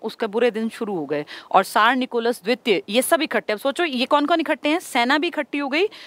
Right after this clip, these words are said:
और, अ, ये लोग भी इकट्ठे हो गए। तो अब इन्होंने अपनी अटैक तो कर ही रखे थे वहाँ जगह जगह पे, इन्होंने अब कब्जा कर लिया। कहाँ पर? जहाँ पे ड्यूमा बैठती थी ना, मैंने बताया था बिल्डिंग थी अमीरों के इलाके में,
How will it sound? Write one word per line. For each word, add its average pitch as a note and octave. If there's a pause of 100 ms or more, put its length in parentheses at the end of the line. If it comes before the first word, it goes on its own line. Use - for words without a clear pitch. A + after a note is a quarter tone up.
(160)
और, G#3
अ, -
ये G3
लोग F#3+
भी E3+
इकट्ठे F#3
हो E3+
गए। E3 (340)
तो A3+
अब A3
इन्होंने C4
अपनी A3 (340)
अटैक A3+
तो C#4
कर C#4+
ही F4+
रखे F#4+
थे F#4
वहाँ F4
जगह D#4+
जगह C#4+
पे, C#4 (260)
इन्होंने A#3+
अब B3 (100)
कब्जा B3+
कर F3
लिया। D#3
कहाँ A#3
पर? D4
जहाँ C4
पे D4
ड्यूमा C4
बैठती D#4+
थी E4+
ना, G#4
मैंने G#4+
बताया C#4+
था E4
बिल्डिंग C4+
थी D4
अमीरों C4
के C#4
इलाके G#3
में, E3